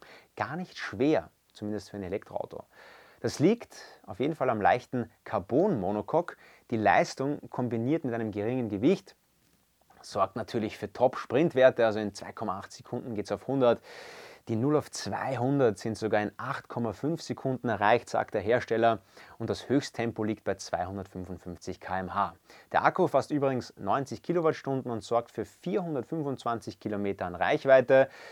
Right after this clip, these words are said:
Das sind zumindest die Angaben des Herstellers. Die Abmessungen sind auch relativ kompakt. Vier Meter sechzehn Länge, ein Meter einundneunzig Breite und nur ein Meter siebenundzwanzig in der Höhe misst der E-Legend E L eins.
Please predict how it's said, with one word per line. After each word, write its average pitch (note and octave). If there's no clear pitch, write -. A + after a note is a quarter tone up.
Das -
sind A#2+
zumindest G#2+
die F2
Angaben F#2+
des -
Herstellers. C3
Die -
Abmessungen D#3
sind C#3
auch C3+
relativ D3
kompakt. -
Vier D3+
Meter C3+
sechzehn B2+
Länge, C3+
ein A#2
Meter A2
einundneunzig G#2+
Breite A#2
und C3+
nur F3
ein C#3+
Meter C3+
siebenundzwanzig A#2+
in A2
der F2
Höhe E3+
misst -
der A#2+
E-Legend A#2
E A2
L G#2
eins. A2